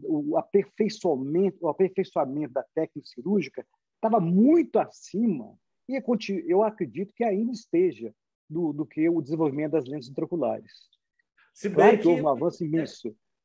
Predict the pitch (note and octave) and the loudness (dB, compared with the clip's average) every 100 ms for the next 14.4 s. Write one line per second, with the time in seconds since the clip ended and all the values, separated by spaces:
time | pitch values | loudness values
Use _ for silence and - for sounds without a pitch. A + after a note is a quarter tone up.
0 | - C#3+ C#3 E3+ F#3 G3+ F#3 - - D#3 | -8 -4 0 2 2 2 2 -2 -4 2
1 | D#3 E3+ F#3 A#3 A3 G#3+ G#3+ G#3 E3+ D3 | 4 4 4 0 -2 -2 0 2 0 0
2 | G#3+ - _ _ _ _ G3 G3 F#3 _ | -4 -6 _ _ _ _ _ _ _ _
3 | _ _ _ _ _ _ - F#3+ G#3 - | _ _ _ _ _ _ -2 0 2 2
4 | F3+ C#3 G#3 G#3+ A#3 E3 E3 A#4+ - - | 2 2 0 6 6 6 6 6 4 -6
5 | G3 F#3+ F3+ F3+ F3+ - F#3+ F3 D#3+ F3+ | -8 -2 0 0 0 -2 -4 -2 -6 -2
6 | A#3+ F3 C#3 - - _ _ - - G#4+ | -2 -2 -8 -14 -18 _ _ -10 -2 0
7 | - G#4 C5 B4 G#3 - E3 C3+ G3+ - | 6 8 8 8 0 0 0 0 0 -2
8 | D#3+ D#3+ C3 - E3 E3 D#3+ D3 D3 C3+ | -4 -4 -4 -4 -4 -4 -4 -2 -2 -2
9 | E3 G3 C#3 B2+ - _ _ _ - D3+ | -4 -2 -4 -8 -16 _ _ _ -6 -4
10 | D3+ D#3 D#3 - - - D#3 E3 G#3 C#3+ | -2 -2 -4 -8 -20 -20 -10 -8 -6 -6
11 | D#3+ G#3 C3+ - - _ - E3+ F3 G#3+ | -4 -4 -4 -12 -20 _ -4 -4 -2 0
12 | A3 A3 G#3+ F3+ D#3 F3+ E3+ G3 - G3 | 0 2 2 0 -6 -6 -6 -8 -4 -4
13 | F#3 D#3+ - - _ - F3 F3 F#3+ G#3+ | -4 -8 -16 -20 _ 0 0 2 0 -2
14 | G#3+ D#3 C#3+ C3 | -2 -8 -8 -10